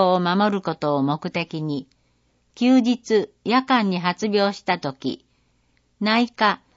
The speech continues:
小児科の応急医療が受けられる応急診療所を開設しています。応急診療所は応急処置を行うところです。次のことにご留意の上、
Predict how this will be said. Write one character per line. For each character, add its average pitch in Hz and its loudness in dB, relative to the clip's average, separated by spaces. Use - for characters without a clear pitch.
小 233 2
児 233 2
科 214 0
の 196 -2
応 240 4
急 269 4
医 262 6
療 196 2
が 147 0
受 160 -2
け 180 0
ら 160 0
れ 156 -4
る - -10
応 262 4
急 247 2
診 214 0
療 196 0
所 170 0
を - -6
開 170 -6
設 160 -8
し - -12
て 143 -6
い 139 -2
ま 127 -4
す。 - -20
応 262 2
急 254 2
診 214 0
療 202 0
所 185 0
は 165 2
応 262 2
急 285 -2
処 285 -2
置 233 -2
を 143 0
行 160 -4
う 143 -8
と 147 -8
こ 147 -6
ろ 143 -4
で 131 -4
す。 - -20
次 262 2
の 262 6
こ 208 0
と 202 0
に 185 -2
ご 196 0
留 233 4
意 190 0
の 156 -2
上、 156 -2